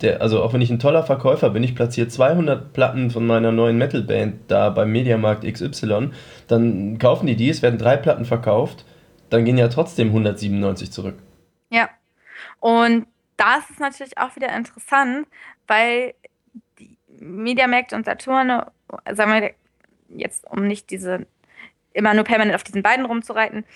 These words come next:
Speaker 2: der gesamte stationäre Handel natürlich Auflagen hat. So, und, ähm, wenn man jetzt zum Beispiel das Stichwort Lagerumschlagszahlen sich anguckt, also ich bin da wirklich in dem Fall, äh, nicht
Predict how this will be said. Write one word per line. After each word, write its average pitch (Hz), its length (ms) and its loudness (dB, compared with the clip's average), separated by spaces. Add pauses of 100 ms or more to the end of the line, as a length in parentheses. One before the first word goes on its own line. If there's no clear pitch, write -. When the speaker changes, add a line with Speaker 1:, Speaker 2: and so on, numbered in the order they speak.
(360)
Speaker 2:
der 202 140 -6
gesamte 233 340 -2
stationäre 214 480 -4
Handel 226 200 0
natürlich 214 420 -4
Auflagen 202 480 0
hat. - 200 -6 (240)
So, 175 300 -8
und, - 340 -4 (500)
ähm, 196 300 2
wenn 196 120 2
man 196 100 4
jetzt 196 160 -2
zum - 80 -8
Beispiel 185 380 -8
das - 340 -10
Stichwort 196 500 -2
Lagerumschlagszahlen 202 1300 0
sich 190 200 -8
anguckt, 202 500 -4
also 190 140 -2
ich 190 120 -10
bin 202 140 0
da 202 160 2
wirklich 208 400 -2
in 190 120 -4
dem 208 200 2
Fall, 185 400 2 (440)
äh, 185 500 2 (1120)
nicht 233 400 0